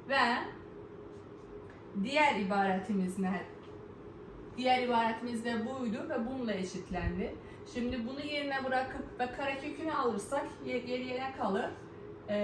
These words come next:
yedi eksi iki. Şimdi burada ne var? Yedi,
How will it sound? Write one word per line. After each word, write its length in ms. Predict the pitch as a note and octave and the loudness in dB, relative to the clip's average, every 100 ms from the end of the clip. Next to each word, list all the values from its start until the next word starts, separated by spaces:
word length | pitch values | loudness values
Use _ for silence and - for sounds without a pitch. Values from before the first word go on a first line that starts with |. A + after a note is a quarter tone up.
| G3+ G3+ G#3 | 4 2 0
yedi 500 | C4+ A3+ C4 E4 - - - - | 0 -2 -2 -2 -4 -8 -12 -2
eksi 640 | A3+ B3 - - A#3 C4 C#4+ - - - - - - - - - - | 0 0 -4 2 4 4 0 -10 -14 -14 -12 -12 -14 -14 -14 -12 -8
iki. 560 | C4 - A#3 G#3+ - - - - - - - - - - - - - - - - | -8 -2 2 2 2 -6 -12 -14 -14 -14 -14 -14 -14 -14 -14 -14 -14 -14 -10 -4
Şimdi 380 | B3+ B3+ C#4 C#4 | -2 2 0 0
burada 180 | C#4 D4 | 2 2
ne 220 | D4 C#4+ | 2 2
var? 260 | A#3 B3+ - - - - - - - - - - - - - - - - - - - - - - - - - - | 4 4 2 -4 -12 -12 -12 -12 -12 -12 -12 -14 -14 -12 -12 -12 -12 -12 -12 -14 -14 -14 -14 -14 -12 -12 -12 -6
Yedi, 580 | G#3 B3+ C4 A#3+ C4 A#3+ | 2 4 4 2 0 0